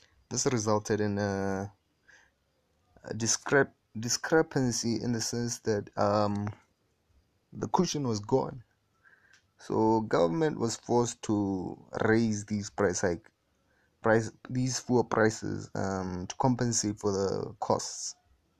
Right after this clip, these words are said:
And as a result, the consumer suffers at the end of the day because of the decisions of some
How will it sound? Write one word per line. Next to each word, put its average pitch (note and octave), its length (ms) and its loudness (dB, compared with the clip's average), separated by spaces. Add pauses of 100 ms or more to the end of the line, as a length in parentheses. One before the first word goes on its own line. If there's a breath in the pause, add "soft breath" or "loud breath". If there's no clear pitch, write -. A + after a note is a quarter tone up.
(1300)
And G2+ 160 -2
as A2+ 100 2
a B2 100 6
result, A2+ 640 2 (640)
the G2+ 120 -4
consumer A2+ 580 0
suffers G2+ 480 -4
at G2+ 160 -4
the G#2 160 -4
end G2+ 160 -4
of G2 120 -6
the C3+ 100 -4
day E3+ 320 0 (1160 loud breath)
because G#2+ 300 2
of G#2 100 0
the G2+ 60 -4
decisions G#2+ 640 -2
of - 220 -2
some G#2+ 720 -2